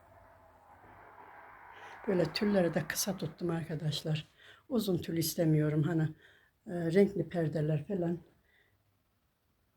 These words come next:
Yani kullanmak istemedim. Sadece güneşlik bir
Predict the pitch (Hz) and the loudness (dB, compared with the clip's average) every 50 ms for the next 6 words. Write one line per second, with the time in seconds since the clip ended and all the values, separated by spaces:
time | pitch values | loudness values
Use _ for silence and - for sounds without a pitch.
0 | _ _ _ _ _ _ _ _ _ _ _ _ _ _ _ _ _ _ _ _ | _ _ _ _ _ _ _ _ _ _ _ _ _ _ _ _ _ _ _ _
1 | _ _ _ _ _ _ _ _ _ _ _ - 240 202 175 170 175 - 208 180 | _ _ _ _ _ _ _ _ _ _ _ -8 -4 -4 -4 -4 -4 -6 -6 -4
2 | 160 156 156 160 156 160 - - - 202 175 156 151 143 151 175 175 - - 196 | -4 -2 -2 -4 -4 -6 -10 -10 -6 -4 -2 -2 -2 -4 -6 -6 -6 -6 -4 -4
3 | 180 165 165 165 175 180 175 156 - - - 185 - - 190 185 - | -2 -2 0 2 2 2 2 2 0 -6 -8 -12 -8 -6 -6 -6 -8